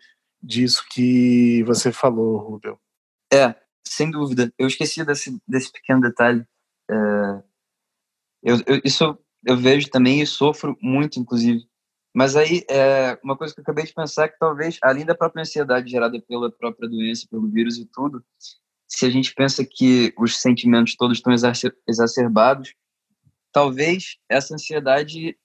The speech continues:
Speaker 2: é, já viesse de antes, né? A gente vive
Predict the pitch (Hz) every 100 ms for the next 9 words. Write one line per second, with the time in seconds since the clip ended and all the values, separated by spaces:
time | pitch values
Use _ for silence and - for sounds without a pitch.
0 | _ 92 127 127 123 127 127 143 127 127
1 | 135 135 175 - 147 135 131 123 117 117
2 | 113 120 123 - 127 _ _ 117 120 139
3 | 156 131